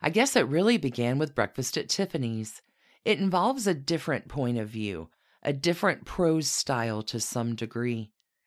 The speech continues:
Actually, the prose style is an evolvement from one to the other, a pruning and thinning out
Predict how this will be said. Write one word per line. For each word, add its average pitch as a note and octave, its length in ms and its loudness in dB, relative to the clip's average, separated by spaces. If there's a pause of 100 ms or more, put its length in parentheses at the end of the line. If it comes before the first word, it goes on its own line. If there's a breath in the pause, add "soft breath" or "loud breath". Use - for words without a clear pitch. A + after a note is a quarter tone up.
(300 soft breath)
Actually, G3 440 4
the D#3 80 0
prose F#3 360 2
style C3+ 420 0
is C#3 180 0
an D3+ 120 0
evolvement C3 760 -2
from C#3 260 0
one B2 260 0
to C3+ 140 0
the B2+ 220 -2
other, A2 460 -4 (500 soft breath)
a B2 120 -2
pruning F3+ 640 0
and B2+ 260 -2
thinning D#3+ 400 -2
out A#2 380 -4